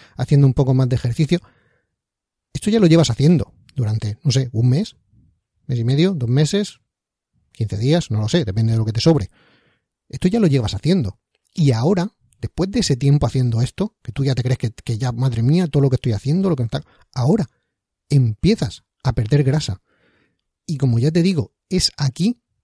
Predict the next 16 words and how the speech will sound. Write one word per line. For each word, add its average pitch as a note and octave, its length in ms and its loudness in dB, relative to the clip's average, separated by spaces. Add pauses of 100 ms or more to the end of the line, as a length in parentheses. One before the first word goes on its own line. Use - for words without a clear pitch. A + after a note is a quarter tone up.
en C#3+ 160 2
este F#3+ 180 0
preciso C#3+ 340 0
momento, G3 520 0 (260)
cuando C#3+ 300 4
empiezas C#3+ 460 2
a B2+ 60 -2
perder B2+ 360 -2
grasa, D#3 340 -2 (560)
es - 180 0
aquí F3 280 4 (840)
don-, C3+ 280 0
donde C#3 260 6
la C3 100 4
mayoría C3 280 4
abandonan. C#3+ 540 0